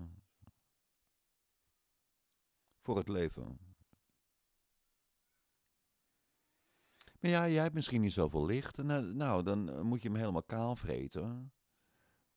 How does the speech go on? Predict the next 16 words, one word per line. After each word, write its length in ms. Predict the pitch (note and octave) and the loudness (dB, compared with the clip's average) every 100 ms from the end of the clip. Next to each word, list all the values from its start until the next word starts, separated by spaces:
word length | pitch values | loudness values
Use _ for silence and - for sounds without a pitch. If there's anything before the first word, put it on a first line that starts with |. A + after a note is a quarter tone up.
| _ | _
En 240 | - G#2+ | -10 -4
dan 80 | A2+ | -2
kom 180 | A#2 G2+ | 0 -2
je 60 | G2 | -2
terug 340 | - A2 G2+ | 0 0 0
met 140 | G#2 | -4
je 80 | G2 | -2
lege 280 | D#2+ E2 D#2 | -2 -2 -4
potje. 400 | - C2 - D#2 | -6 -6 -4 -8
En 1080 | F2 G#2 G2+ _ _ _ _ _ _ _ - | -6 -10 -14 _ _ _ _ _ _ _ -14
dan 120 | F#2 | -12
krijg 240 | - F2+ - | -6 -6 -6
je 60 | |
je 60 | F2 | -8
statiegeld 580 | - G2 - - G#1 - | -6 -8 -10 -14 -14 -14
terug. 420 | - C#2+ - | -16 -18 -18